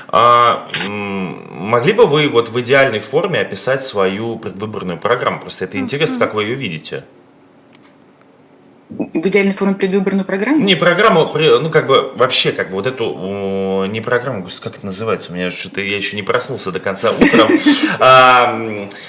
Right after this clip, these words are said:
Speaker 1: вашу борьбу, вот как бы она выглядела бы предвыборная, если бы,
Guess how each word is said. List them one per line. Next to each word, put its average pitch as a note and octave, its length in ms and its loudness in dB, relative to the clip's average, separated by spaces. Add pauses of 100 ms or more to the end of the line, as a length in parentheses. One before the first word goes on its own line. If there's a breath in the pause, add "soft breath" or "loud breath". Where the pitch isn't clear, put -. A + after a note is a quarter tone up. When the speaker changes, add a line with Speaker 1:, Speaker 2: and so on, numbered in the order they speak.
(480 loud breath)
Speaker 1:
вашу C#3+ 340 2
борьбу, B2+ 480 2
вот - 380 -2
как E3 220 2
бы C#3 80 8
она B2+ 160 4
выглядела B2+ 560 0
бы F2+ 440 0
предвыборная, G2 640 -6
если A#2+ 460 -2
бы, F2 340 -2